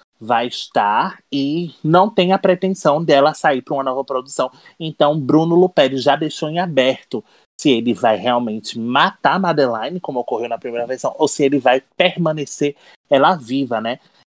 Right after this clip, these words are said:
Que eram os objetivos de Benedito Rui Barbosa, que ela caía no avião e quem salvava ela era o Zé do Rio. Então eu estou ansioso pra ver o que vai acontecer.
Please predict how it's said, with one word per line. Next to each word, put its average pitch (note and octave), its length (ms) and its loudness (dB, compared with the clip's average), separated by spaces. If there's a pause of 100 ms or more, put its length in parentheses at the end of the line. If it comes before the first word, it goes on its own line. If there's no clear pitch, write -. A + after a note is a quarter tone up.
(100)
Que F3 260 4
eram D3 240 6
os E3 80 -2
objetivos C#3+ 560 -2
de C3 80 0
Benedito B2+ 500 2
Rui C#3 140 6
Barbosa, D3 540 2
que A#2+ 180 -2
ela A2+ 220 2
caía C3 400 0
no E3 100 0
avião D#3 380 0
e D#3 60 -8
quem D#3 180 -10
salvava D3 560 2
ela B2 500 0
era A#2 240 -2
o B2+ 60 -6
Zé A2+ 240 -4
do A#2 160 -6
Rio. G#2 360 -16 (220)
Então A2+ 280 -8
eu A#2 60 -4
estou A2+ 280 -2
ansioso A#2+ 520 4
pra - 140 0
ver A#2 80 2
o A#2+ 60 2
que - 100 -14
vai B2 140 4
acontecer. - 580 -6